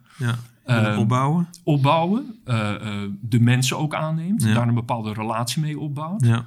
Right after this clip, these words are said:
Speaker 2: Ook een verwachtingspatroon met elkaar schept.
Speaker 1: Ja.
Speaker 2: Om, eh, ehm, een jaar, anderhalf jaar later met deze mensen ook weer in gesprek te gaan.
Speaker 1: Ja.
Speaker 2: Ehm, dat we op zoek moeten gaan naar iets anders.
Speaker 1: Ja.
Speaker 2: Dat heeft mij wel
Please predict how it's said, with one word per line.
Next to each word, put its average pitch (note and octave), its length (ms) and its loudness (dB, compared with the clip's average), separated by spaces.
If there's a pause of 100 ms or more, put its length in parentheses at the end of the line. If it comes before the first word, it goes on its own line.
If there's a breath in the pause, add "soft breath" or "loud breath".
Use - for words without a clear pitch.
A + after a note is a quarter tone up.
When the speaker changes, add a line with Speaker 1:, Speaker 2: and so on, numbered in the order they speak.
Speaker 2:
Ook C3+ 200 -2
een A#2 60 2
verwachtingspatroon D#3+ 880 -4
met D#3+ 120 -4
elkaar D#3 300 -8
schept. - 480 -12
Speaker 1:
Ja. A2+ 200 0 (420 loud breath)
Speaker 2:
Om, B2+ 460 2
eh, A2+ 460 -6
ehm, G#2+ 340 -8 (440)
een A#2 120 -4
jaar, A2+ 220 -2
anderhalf A2 520 -6 (140)
jaar A2 240 -6
later G#2+ 280 -8
met A#2+ 120 -4
deze A#2+ 260 -4
mensen A#2 280 -6
ook B2+ 100 -8
weer B2 100 -8
in A2 120 -10
gesprek C#3 340 -8
te G2 80 -10
gaan. A#2 340 -14 (180)
Speaker 1:
Ja. G#2+ 260 -2 (120)
Speaker 2:
Ehm, G#2 360 -4 (200)
dat A#2 200 -6
we G2+ 60 -12
op G2+ 140 -12
zoek C3+ 180 -4
moeten A#2+ 260 -4
gaan A2+ 140 -8
naar A#2 160 -8
iets - 160 -10
anders. - 480 -10
Speaker 1:
Ja. - 140 -12 (600 loud breath)
Speaker 2:
Dat A#2 120 -2
heeft D3 200 4
mij E3+ 200 0
wel F#3+ 540 -2